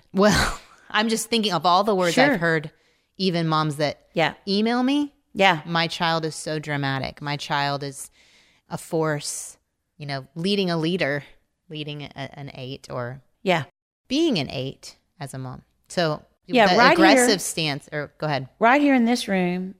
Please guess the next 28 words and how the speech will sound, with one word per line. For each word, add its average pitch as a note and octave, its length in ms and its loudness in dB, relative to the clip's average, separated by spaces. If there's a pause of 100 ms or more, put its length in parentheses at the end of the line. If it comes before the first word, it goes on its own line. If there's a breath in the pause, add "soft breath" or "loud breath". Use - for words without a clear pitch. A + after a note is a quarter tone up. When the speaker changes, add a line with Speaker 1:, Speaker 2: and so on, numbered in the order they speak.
(120)
Speaker 2:
working F#3+ 400 0
in F3 140 0
that G3 380 0 (120)
nonprofit F#3+ 680 -2
for F3 180 -4
post-adoption F3 760 -2
services, D#3 560 -12 (680 soft breath)
I G3 160 0
had G3 200 2
a F3+ 40 0
parent F3+ 520 -2 (180)
who F3 220 0
was D#3+ 260 0 (260)
parenting F#3 400 0
an D#3+ 80 2
adopted D#3+ 640 -2
eight, D3 380 -8 (220)
Speaker 1:
Mm. F3 360 -2 (680 soft breath)
Speaker 2:
and F3 140 2
she F3 140 0
was D#3+ 120 -2
a F3 60 -4
two. - 320 -6 (260)
And E3 140 0
she F3+ 160 0
showed E3 280 0
up D#3+ 200 -2
here D3 440 -2